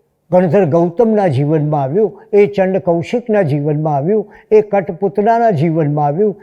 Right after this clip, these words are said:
એ સંગમ દેવના જીવનમાં આવ્યું. કેવું પરિવર્તન છે.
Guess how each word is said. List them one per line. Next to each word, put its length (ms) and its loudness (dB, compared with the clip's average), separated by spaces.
એ 60 2
સંગમ 500 0
દેવના 500 2
જીવનમાં 580 -2
આવ્યું. 480 -10
કેવું 220 -2
પરિવર્તન 520 -6
છે. 220 -20